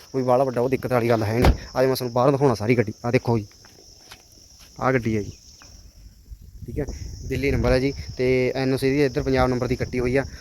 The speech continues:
ਉਹ ਥੋੜ੍ਹੇ ਦਿਨਾਂ 'ਚ ਆਪਾਂ ਪੰਜਾਬ ਨੰਬਰ ਕਰਾ ਲਾਂਗੇ। ਤੇ ਆਹ ਲਾਈਟ ਇਹ ਫੁੱਟ ਗਈ, ਸਾਡੇ ਦੀ ਫੁੱਟ ਗਈ ਸੀ, ਇਹ ਆਪਣੇ ਛੋਟੇ ਭਰਾ ਨੇ ਭੰਨਤੀ ਸੀਗੀ। ਤੇ ਟਾਇਰ ਦੇਖ ਲਓ ਜੀ ਇਹਦੇ ਲਾਏ ਲੱਗੇ ਹੋਏ ਹੈਗੇ, ਤੇ ਟਾਇਰ ਮਤਲਬ ਕਿ ਆਹ ਟਾਇਰ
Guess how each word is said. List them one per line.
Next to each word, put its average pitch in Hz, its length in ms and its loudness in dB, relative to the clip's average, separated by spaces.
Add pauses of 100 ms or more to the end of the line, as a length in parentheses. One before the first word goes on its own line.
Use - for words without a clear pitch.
(120)
ਉਹ 135 120 0
ਥੋੜ੍ਹੇ 131 200 -2
ਦਿਨਾਂ 135 180 0
'ਚ 131 40 -8
ਆਪਾਂ 127 140 -2
ਪੰਜਾਬ 123 280 2
ਨੰਬਰ 123 180 0
ਕਰਾ 113 200 0
ਲਾਂਗੇ। 123 260 0 (280)
ਤੇ 127 320 2
ਆਹ 139 220 6
ਲਾਈਟ 127 280 2 (300)
ਇਹ 135 220 0 (400)
ਫੁੱਟ 131 160 -2
ਗਈ, 135 160 0
ਸਾਡੇ 123 220 0
ਦੀ 131 100 -2
ਫੁੱਟ 117 160 -4
ਗਈ 131 140 2
ਸੀ, 127 140 -2 (100)
ਇਹ 127 60 -6
ਆਪਣੇ 127 180 -4
ਛੋਟੇ 127 180 0
ਭਰਾ 143 160 4
ਨੇ 127 100 2
ਭੰਨਤੀ 123 320 0
ਸੀਗੀ। 135 240 -2 (340)
ਤੇ 131 440 2
ਟਾਇਰ 147 260 6
ਦੇਖ 131 160 2
ਲਓ 107 80 -6
ਜੀ 107 100 -8
ਇਹਦੇ 113 120 -6 (480)
ਲਾਏ 131 280 6
ਲੱਗੇ 120 220 0
ਹੋਏ 120 140 2
ਹੈਗੇ, 127 200 2 (280)
ਤੇ 131 300 0
ਟਾਇਰ 139 180 4
ਮਤਲਬ 139 260 0
ਕਿ 143 260 4
ਆਹ 147 100 6
ਟਾਇਰ 139 260 6